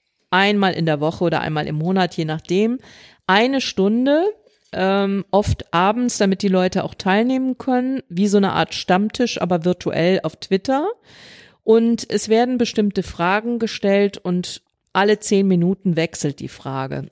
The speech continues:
Und innerhalb dieser zehn Minuten, ähm, beantwortet man zum Beispiel ganz flach, was hat Digitalisierung mit der sozialen Arbeit zu tun oder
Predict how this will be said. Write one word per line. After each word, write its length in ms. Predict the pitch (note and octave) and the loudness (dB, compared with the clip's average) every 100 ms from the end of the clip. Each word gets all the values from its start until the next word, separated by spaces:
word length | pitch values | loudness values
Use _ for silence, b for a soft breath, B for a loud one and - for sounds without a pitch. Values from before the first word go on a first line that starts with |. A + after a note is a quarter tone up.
| - | -8
Und 140 | D#3+ | -4
innerhalb 440 | F#3+ A3+ A3 A3 | 0 2 2 2
dieser 280 | G3+ F#3 F3+ | 0 0 0
zehn 240 | - G3 F#3+ | 0 2 2
Minuten, 680 | D#3+ E3 A#3 - C#4 D4 F4+ B B B B - | 2 0 -2 -4 -6 -6 -8 B B B B 2
ähm, 380 | G3+ G#3 G#3 G3+ | 4 4 4 0
beantwortet 840 | - F#2 G#3+ A3+ G#3+ G3+ F#3 - | 0 0 0 2 2 2 -4 -4
man 340 | F3+ F#3 F#3 F#3 | -2 0 0 -2
zum 220 | - F#3+ | 0 2
Beispiel 380 | F#3 F#3+ - F3 | 4 2 2 0
ganz 260 | E3 D#3+ | 0 -4
flach, 520 | - G#3 A3 - - - | -2 2 2 0 -12 -4
was 200 | F#3+ - | -2 0
hat 180 | F#3 F#3+ | -2 -2
Digitalisierung 760 | F3 F#3 F3+ F3+ E3 F#3+ F3+ | -2 0 0 0 0 0 2
mit 140 | F3 F3 | 0 0
der 80 | |
sozialen 500 | E3 E3 - E3 D#3+ | -2 -4 -2 -2 -2
Arbeit 380 | - G3 A#3+ A#3 | 0 0 2 -2
zu 140 | - G3+ | -6 -10
tun 440 | - G#3 G3+ G3+ | -2 2 2 0
oder 460 | - F3 F3 F3 | 0 2 2 2